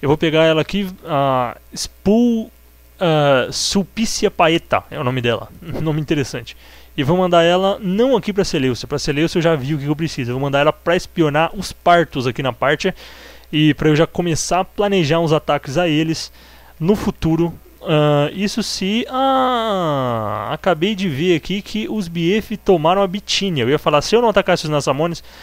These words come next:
mas eu acho que nem vai precisar, não, os Nassamones não, na Bateia, mas eu acho que nem vai precisar eu atacar na Bateia, porque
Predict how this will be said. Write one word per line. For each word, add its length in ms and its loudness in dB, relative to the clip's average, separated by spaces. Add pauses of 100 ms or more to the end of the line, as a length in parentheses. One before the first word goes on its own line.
(280)
mas 140 -8
eu 60 4
acho 100 0
que 100 -6
nem 200 0
vai 100 0
precisar, 340 -6
não, 300 -2
os 60 -4
Nassamones 360 -2
não, 80 -2
na 140 -2
Bateia, 460 2
mas 140 -2
eu 40 0
acho 120 -4
que 60 -6
nem 140 0
vai 80 4
precisar 320 -2
eu 60 4
atacar 260 -2
na 80 -2
Bateia, 380 2
porque 440 -2